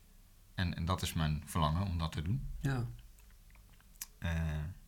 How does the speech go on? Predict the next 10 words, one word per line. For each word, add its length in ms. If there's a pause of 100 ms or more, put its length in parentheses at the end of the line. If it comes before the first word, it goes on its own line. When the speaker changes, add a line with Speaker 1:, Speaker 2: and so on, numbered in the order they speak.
(840)
Speaker 1:
maar 300
mijn 200
verlangen 340
is 180
niet 200
om 80
mensen 280
te 80
bekeren. 680 (720)
Eh, 240